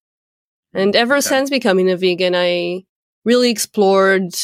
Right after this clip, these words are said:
Speaker 1: like, something that's always been on my mind is how, how can I help promote veganism or just, you know, the, the end of factory farming.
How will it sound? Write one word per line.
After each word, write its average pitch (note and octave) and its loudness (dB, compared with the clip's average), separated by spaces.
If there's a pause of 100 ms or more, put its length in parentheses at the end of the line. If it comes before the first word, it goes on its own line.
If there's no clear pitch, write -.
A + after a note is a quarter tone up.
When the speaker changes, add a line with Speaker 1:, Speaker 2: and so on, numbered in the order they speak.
(160)
Speaker 1:
like, G3 -2
something G#3 2
that's F3+ -2
always G#3 2
been F3+ -2
on F3 -4
my F3 -6
mind F3 -4
is F3 -6
how, F#3+ 0
how G3 -2
can G3+ -2
I F#3+ 0
help F3 -2 (120)
promote F3+ -4 (120)
veganism A#3 2
or F3+ 2
just, F#3 -4
you G3+ 2
know, F3 0
the, F3+ -2 (180)
the F#3+ -4
end F#3+ 0
of F#3 -4
factory F3 -6
farming. G3 2